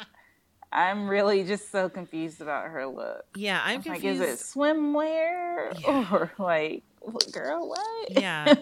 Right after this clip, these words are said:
Speaker 2: <laughs>
Speaker 1: I, I think it's, the, the, I don't like her fabric because the fabric wasn't flowy enough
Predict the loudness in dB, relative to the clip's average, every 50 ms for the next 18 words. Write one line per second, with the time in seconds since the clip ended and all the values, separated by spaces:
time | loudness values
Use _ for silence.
0 | 6 -2 -6 -4 -2 -2 -2 -2 -2 -4 -4 -4 -4 -4 -6 -6 -8 -12 -18 -18
1 | -18 -18 -16 -14 -12 -10 -12 -12 -12 -12 -8 -8 -8 -8 -10 -16 -10 -10 -6 -4
2 | -2 -2 -4 -4 -8 -10 -6 -6 -6 -4 -4 -6 -8 -6 -6 -4 -4 -2 -4 -4
3 | -8 -12 _ _ _ _ _ -2 0 0 0 -2 -6 -8 -8 -14 -20 -20 _ _
4 | _ _ _ _ _ _ _ _ _ _ -8 -6 -4 -4 -4 -4 -6 -6 -4 -2
5 | -2 -2 -2 -4 -6 -2 -2 -2 -2 0 -4 -6 -6 -10 -14 -12 -6 -4 -4 -2
6 | -2 -4 -4 -4 -4 -4 -6 -8 -10 -16 -16